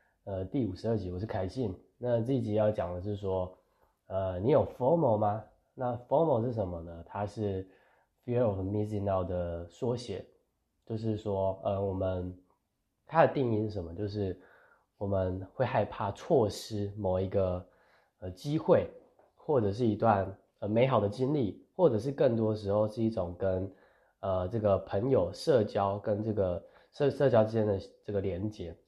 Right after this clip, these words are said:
那或者是那种即时新闻、即时讯息，因为我怕错过这种即时的资讯，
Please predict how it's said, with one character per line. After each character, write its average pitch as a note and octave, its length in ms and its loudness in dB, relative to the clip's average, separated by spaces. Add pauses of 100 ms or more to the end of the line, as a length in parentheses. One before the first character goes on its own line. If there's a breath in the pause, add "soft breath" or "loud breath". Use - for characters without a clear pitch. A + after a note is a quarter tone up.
(640)
那 B2 100 -4
或 C3+ 180 4
者 G2 120 -2
是 A2 140 -4
那 A#2 160 2
种 F#2 260 0
即 G#2 160 -6
时 G#2 120 -4
新 G#2+ 240 -4
闻、 F#2 240 -2
即 G#2+ 200 -8
时 A2 160 -4
讯 G#2+ 260 0
息， - 180 -16
因 G#2 100 -4
为 D#3 60 4
我 G#2 120 4
怕 A2 360 0 (380 loud breath)
错 D#3+ 260 6
过 C3 160 4
这 B2 140 2
种 F2 320 -2
即 - 280 -12
时 G2 260 -6
的 F#2 420 -2 (120)
资 A#2 220 -2
讯， A2+ 320 -2